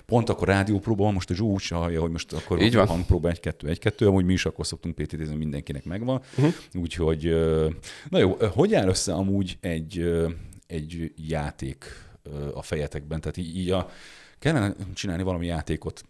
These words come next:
Speaker 1: ötlettől, ö, kapuzárásig. Nagyjából mik a fők-, főbb, ö, pontok, amiken végigmentek? Hogy áll össze egy, egy ilyen rendezvény?
Speaker 2: Hát először is kell egy ötlet,
Speaker 1: Mhm.
Speaker 2: történettel, játékelemekkel.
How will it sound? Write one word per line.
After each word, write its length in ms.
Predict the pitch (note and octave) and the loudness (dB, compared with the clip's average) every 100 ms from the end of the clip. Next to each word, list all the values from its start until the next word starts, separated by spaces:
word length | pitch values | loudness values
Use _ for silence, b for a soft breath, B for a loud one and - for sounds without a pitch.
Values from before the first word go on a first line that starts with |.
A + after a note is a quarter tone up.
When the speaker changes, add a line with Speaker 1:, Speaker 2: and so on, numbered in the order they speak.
| _ | _
Speaker 1:
ötlettől, 800 | A2+ A#2 A#2 - - F#2+ F2+ F2 | -2 0 -2 -2 0 2 2 0
ö, 380 | F2+ E2+ E2 E2 D#2+ E2 | -4 -4 -2 -2 -2 -4
kapuzárásig. 800 | E2 - E2+ E2 D#2 D#2 - D#2+ - | -4 -2 -2 -2 -2 -4 -4 -6 -6
Nagyjából 600 | F#2+ F#2+ A2 F#2+ F2 E2+ | -4 0 0 2 0 0
mik 160 | F#2 F2+ | -2 -4
a 40 | |
fők-, 480 | E2+ F#2 E2+ - - | -2 0 -2 -4 -16
főbb, 420 | - - F#2 E2 | -6 -2 -2 0
ö, 460 | F2 E2+ E2+ F2 D#2+ E2 - - _ _ _ F#2+ F2+ | 0 0 0 -2 0 -2 -8 -18 _ _ _ -8 -6
pontok, 360 | - F#2 E2+ - | -2 0 0 0
amiken 280 | E2 E2 D#2+ | 0 0 0
végigmentek? 480 | D#2+ D#2 D#2+ D#2 | 0 0 -2 -4
Hogy 160 | - F2+ | -2 0
áll 120 | D#2+ | 0
össze 400 | C#2+ - E2 E2 - | 0 -2 -2 -4 -4
egy, 200 | E2+ D2 | -6 -8
egy 180 | D#2 D2+ | -10 -6
ilyen 260 | D2+ D#2 - | -6 -6 -8
rendezvény? 520 | C3 D2+ D2+ D2+ D2+ - B B B B | -6 -6 -6 -6 -6 -10 B B B B
Speaker 2:
Hát 160 | G2 | 2
először 260 | - A#2 - | 4 4 4
is 100 | G2+ | 2
kell 180 | - G#2 | 6 8
egy 120 | F#2+ | 8
ötlet, 340 | G#2+ D3+ D3+ | 6 6 6
Speaker 1:
Mhm. 300 | - - _ | 4 -16 _
Speaker 2:
történettel, 560 | - C3 C#3 G#2 G#2+ F#2+ | 2 2 4 4 4 4
játékelemekkel. 880 | E2+ F2+ D#2+ - B1 - - - - | 4 2 0 0 0 -2 0 0 0